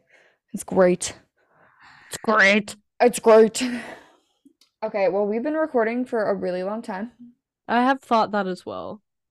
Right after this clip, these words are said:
Speaker 1: Yes,
Speaker 2: Has it been,
Speaker 1: so
Speaker 2: like,
Speaker 1: we
Speaker 2: two
Speaker 1: should
Speaker 2: hours?
Speaker 1: Uh, hour and a half.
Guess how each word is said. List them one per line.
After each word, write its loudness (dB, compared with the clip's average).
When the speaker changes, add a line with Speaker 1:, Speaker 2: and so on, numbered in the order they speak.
Speaker 1:
Yes, 0
Speaker 2:
Has -4
it -10
been, 0
Speaker 1:
so -2
Speaker 2:
like, 0
Speaker 1:
we -4
Speaker 2:
two -4
Speaker 1:
should 0
Speaker 2:
hours? -6
Speaker 1:
Uh, 2
hour -2
and -6
a -8
half. -14